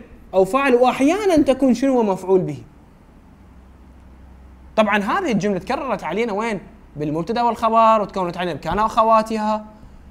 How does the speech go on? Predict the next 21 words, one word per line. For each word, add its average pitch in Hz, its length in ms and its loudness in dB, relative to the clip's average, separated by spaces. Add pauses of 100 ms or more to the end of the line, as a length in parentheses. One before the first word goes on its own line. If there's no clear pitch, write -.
(580)
متشابه 277 720 6
الموضوع، 240 500 4
الاختلاف 226 580 4
فقط 285 300 2
في 214 60 -2
ال-، 196 160 -2
في 208 80 -4
ال-، 202 140 -2
في 220 100 -6
الم-، 202 240 -2
في 180 80 -10
الأماكن 226 440 0
الإعرابية. 190 580 2 (1300)
"لعلي 269 800 6
أنال 226 840 4 (120)
رضا 240 300 4
الله". 170 440 0 (1600)
لعلي 285 520 6
من 359 200 2
المتكونة؟ 165 760 -2 (2500)
لعل 147 640 0